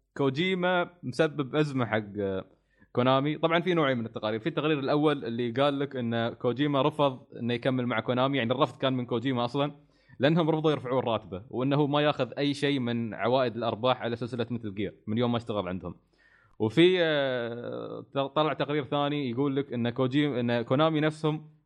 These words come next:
متضايقين من كوجيما لأنه، يعني، مش عارفين، لا تقول حامل تتوحم. كل يوم يسوي، كل يوم يسوي ويكنسل ويسوي ويكنسل. يعني ك-، كبدهم، آه، خسائر إنه ب-، يعني يتعاون مع ممثلين أو مغنيين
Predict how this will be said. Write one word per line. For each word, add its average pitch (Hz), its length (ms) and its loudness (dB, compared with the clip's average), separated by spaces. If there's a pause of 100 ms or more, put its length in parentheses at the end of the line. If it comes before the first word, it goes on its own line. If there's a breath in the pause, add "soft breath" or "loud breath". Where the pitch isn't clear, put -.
متضايقين 127 460 2
من 131 80 -2
كوجيما 131 400 0
لأنه، 123 560 0 (360)
يعني، 117 440 0
مش 151 180 2
عارفين، 123 320 2
لا 110 80 0
تقول 135 240 0
حامل 139 300 0
تتوحم. 104 460 -6 (500)
كل 156 140 2
يوم 160 220 4
يسوي، 131 340 -2
كل 151 160 -2
يوم 151 260 0
يسوي 127 480 -2
ويكنسل 101 580 -2
ويسوي 117 540 0
ويكنسل. 104 560 -2 (340 soft breath)
يعني 123 340 2
ك-، 131 280 -2
كبدهم، 135 640 -2
آه، 95 260 -4
خسائر 123 460 0
إنه 117 220 -2
ب-، 110 160 -8 (140)
يعني 110 220 -2
يتعاون 135 340 2
مع 117 220 0
ممثلين 117 680 -2
أو 110 120 -2
مغنيين 117 600 0